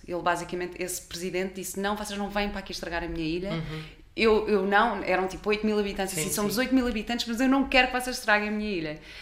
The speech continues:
Speaker 1: E começou ali, e depois, claro que imensa gente a querer fazer empreendimentos turísticos e não sei o quê, até que houve um, ahm, um, um empresário da,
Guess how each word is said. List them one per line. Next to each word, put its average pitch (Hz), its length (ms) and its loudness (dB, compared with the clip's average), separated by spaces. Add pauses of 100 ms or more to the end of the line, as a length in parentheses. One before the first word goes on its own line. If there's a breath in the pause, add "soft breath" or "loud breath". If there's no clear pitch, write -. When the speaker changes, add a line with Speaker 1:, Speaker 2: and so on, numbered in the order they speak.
(240 loud breath)
Speaker 1:
E 208 80 -2
começou 220 500 2
ali, 214 380 2
e 202 40 0
depois, 190 200 -2
claro 190 260 4
que 190 60 -4
imensa 180 240 0
gente 175 180 -4
a 185 40 -6
querer - 160 -6
fazer 165 280 -4
empreendimentos 160 600 -4
turísticos 220 560 -2
e 180 40 -4
não 175 80 -4
sei 175 140 -10
o - 60 -20
quê, 202 200 -4
até 196 180 -4
que 214 180 -2
houve 190 260 -4
um, 196 460 -2 (420 loud breath)
ahm, 170 1040 2 (460)
um, 160 800 -2
um 147 40 -8
empresário 180 580 4
da, 151 360 2